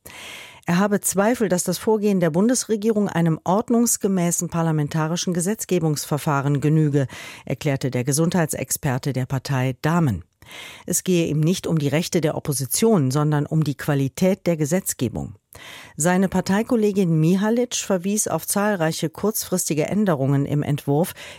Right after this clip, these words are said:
die man in der Kürze der Zeit niemals seriös durcharbeiten könne.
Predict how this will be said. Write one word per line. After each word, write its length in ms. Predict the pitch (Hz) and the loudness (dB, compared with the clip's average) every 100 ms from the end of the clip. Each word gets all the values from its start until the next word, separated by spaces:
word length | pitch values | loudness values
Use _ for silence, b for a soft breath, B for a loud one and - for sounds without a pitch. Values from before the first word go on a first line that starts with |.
| B | B
die 80 | 160 | -2
man 180 | 147 | 0
in 100 | 143 | -2
der 120 | 135 127 | -2 -2
Kürze 380 | - 190 - | 0 0 0
der 160 | 156 143 | 0 0
Zeit 280 | - 160 165 | 0 0 2
niemals 460 | 175 226 151 135 | 4 4 4 2
seriös 440 | 156 135 143 156 - | 0 0 0 0 0
durcharbeiten 600 | 165 190 - 120 110 113 | 0 0 -2 -2 -4 -4
könne. 300 | 98 92 76 | -4 -4 -6